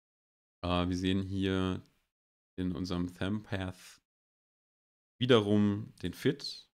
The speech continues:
den wir eben zugewiesen haben. Und dann, äh, spezifizieren wir eben, dass wir die, ähm, standardisierten Modelleffekte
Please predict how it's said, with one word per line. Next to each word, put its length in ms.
den 120
wir 140
eben 340
zugewiesen 500
haben. 480
Und 160
dann, 340
äh, 120
spezifizieren 840
wir 380
eben, 400
dass 300
wir 420
die, 480
ähm, 420
standardisierten 880
Modelleffekte 880